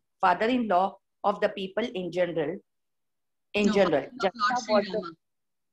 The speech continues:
Speaker 1: Janaka was the father of Sita and father-in-law of Lord Sri Rama. Being a great devotee of the Lord,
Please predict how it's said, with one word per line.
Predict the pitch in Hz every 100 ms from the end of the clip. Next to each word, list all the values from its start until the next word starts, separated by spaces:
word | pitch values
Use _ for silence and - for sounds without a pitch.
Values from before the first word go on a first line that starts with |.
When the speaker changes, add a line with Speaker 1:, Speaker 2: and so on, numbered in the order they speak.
| -
Speaker 1:
Janaka | 185 202 226 254
was | 220 208 196
the | 208
father | 196 180 202 220 202
of | 190
Sita | - 175 - 180 180
and | 180 -
father-in-law | 165 175 208 233 190 180 180
of | 165
Lord | 175 170 170
Sri | 170 160
Rama. | 175 151 127 - _ _ _
Being | 208 254 247
a | 208
great | 190 226 202
devotee | 180 190 190
of | 214 185
the | 180
Lord, | 160 151